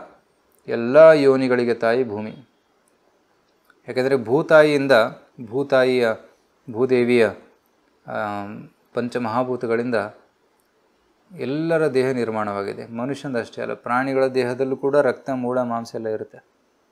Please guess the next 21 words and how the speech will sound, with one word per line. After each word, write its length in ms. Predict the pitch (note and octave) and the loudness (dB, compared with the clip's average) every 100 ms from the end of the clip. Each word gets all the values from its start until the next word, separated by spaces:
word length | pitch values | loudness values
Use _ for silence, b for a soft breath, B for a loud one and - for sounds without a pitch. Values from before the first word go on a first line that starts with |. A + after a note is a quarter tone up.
| _ _ _ _ _ - | _ _ _ _ _ -18
ರೈಟ್? 220 | A#2+ C#3+ _ _ _ | -16 -16 _ _ _
ಪಕ್ಷಿಗಳಲ್ಲೂ 560 | - B2 D3 C#3+ C#3 C#3+ | -10 -6 0 2 2 2
ಕೂಡ 140 | D3 | 2
ರಕ್ತ, 280 | D3 A#2+ - | 4 2 -2
ಮೂಳ, 240 | B2+ A#2+ A#2+ | -4 -2 -2
ಮಾಂಸ 260 | A#2 A2+ | -4 -6
ಎಲ್ಲ 160 | A2+ G#2+ | -6 -6
ಇರುತ್ತೆ, 300 | G#2+ G#2+ - _ _ _ _ _ - | -6 -10 -16 _ _ _ _ _ -10
ನಮ್ಮ 160 | B2 C#3 | -6 -4
ಶರೀರದಲ್ಲೂ 440 | C#3 B2+ B2 A#2 | -2 -2 -2 -4
ಇದೆ. 260 | G2+ G2 - _ _ _ _ _ _ _ _ _ - | -6 -8 -12 _ _ _ _ _ _ _ _ _ -6
So 80 | |
ಎಲ್ಲ 460 | A#2+ B2 D#3 E3+ E3+ | -6 0 4 6 6
ಶರೀರ 420 | D3 D3 C#3+ C#3+ | 2 0 0 0
ಪ-, 140 | D3+ C#3+ | -2 -6
ನಿರ್ಮಾಣವಾಗಿದ್ದು 760 | C3 A#2+ B2+ B2+ B2 A#2+ C#3 | -6 -4 -4 -2 -2 -2 -4
ಭೂತಾಯಿಯಿಂದ. 580 | A2+ A#2+ A#2 G#2+ G#2 A2 | -6 -10 -6 -6 -6 -12
So 380 | B2 _ - A#2 | -18 _ -10 -4
ನಾವೆಲ್ಲರೂ 560 | A2+ B2 B2+ B2+ B2+ | -2 -2 -2 -2 0
ಅವ್ರ 140 | D#3 A#2 | 0 -2
ಮಕ್ಕಳು. 440 | G#2 - - - | -6 -8 -12 -12